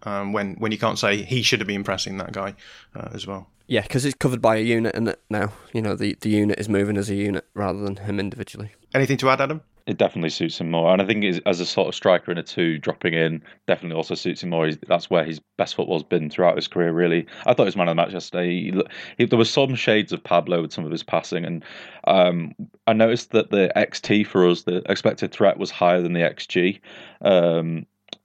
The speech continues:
Speaker 3: so I was just wondering how much of that was Rodrigo's. And then I saw this morning Martin's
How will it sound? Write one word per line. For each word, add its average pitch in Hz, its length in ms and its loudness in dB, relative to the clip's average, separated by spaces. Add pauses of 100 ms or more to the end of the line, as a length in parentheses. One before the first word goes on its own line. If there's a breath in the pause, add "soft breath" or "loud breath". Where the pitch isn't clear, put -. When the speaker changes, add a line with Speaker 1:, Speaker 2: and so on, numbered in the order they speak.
Speaker 3:
so 90 920 4 (520)
I 98 100 6
was 90 140 0
just - 180 -6 (800)
wondering 87 440 0
how 90 140 0
much 90 200 -4
of - 80 -10
that 90 100 4
was 87 100 -4
Rodrigo's. 82 640 2
And 85 120 0
then 82 280 -2
I - 60 -6
saw - 200 0
this 80 160 -10
morning 87 260 0
Martin's 87 600 0